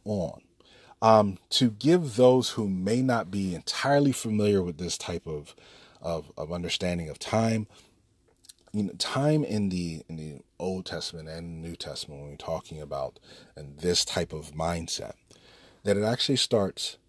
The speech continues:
the day before, the evening before, and be more specific. So it starts the evening before and goes on until the next evening is actually when the day starts.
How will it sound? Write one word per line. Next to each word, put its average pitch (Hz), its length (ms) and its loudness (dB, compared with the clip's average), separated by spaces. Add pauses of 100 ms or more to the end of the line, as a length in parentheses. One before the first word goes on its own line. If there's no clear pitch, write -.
(160)
the 87 100 -10
day 76 200 -6
before, - 720 2
the 82 260 -6 (120)
evening 127 560 6
before, 65 540 -8 (120)
and 78 300 -10
be 98 140 2
more 85 240 -2
specific. - 520 -4 (560)
So 135 140 2
it 117 60 0
starts 170 300 4
the - 240 -6
evening 135 520 2
before 69 560 -10 (280)
and 98 220 -2
goes 143 360 6
on 85 280 -4
until 80 580 -6 (180)
the 80 100 -12
next 78 480 -8 (160)
evening 135 600 -4 (440)
is 80 200 -8
actually 82 400 0
when 73 200 -14
the 80 120 -10
day 156 380 0
starts. - 720 -6